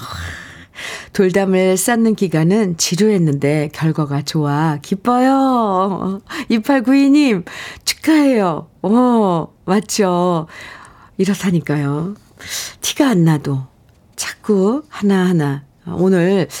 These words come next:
돌담 아, 돌 이렇게 얘기하면서 여러분하고 추억도 나누고 또 이렇게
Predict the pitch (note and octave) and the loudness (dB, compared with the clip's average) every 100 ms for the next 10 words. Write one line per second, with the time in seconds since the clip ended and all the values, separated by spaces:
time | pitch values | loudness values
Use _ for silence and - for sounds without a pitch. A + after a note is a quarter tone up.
0 | - - - G#3+ A3 F3 D3 F#3 D4 _ | -16 -18 -4 0 0 0 0 -2 -6 _
1 | - - - E3+ E3+ E3 D#3 D3 C#3 C#3 | -20 -20 -10 -2 0 2 0 -2 -2 -4
2 | C3+ - G3 F3+ C#3 C#3+ _ _ - D#3 | -4 -2 0 0 -2 -8 _ _ -8 -6
3 | D#3 - D#3+ C#3+ E3 D3 C#3 F#3+ F3+ D3+ | -6 -4 -2 -2 -2 0 -2 -2 -2 -2
4 | D3+ D3 C#3 C#3+ - - B3+ - E3 D#3 | -4 -4 -2 -4 -4 -4 -6 -2 0 2
5 | E3+ D#3+ C#3+ C#3+ F#3 - F3+ D3+ - D#3 | 2 0 0 0 -2 -4 -4 -4 -6 -10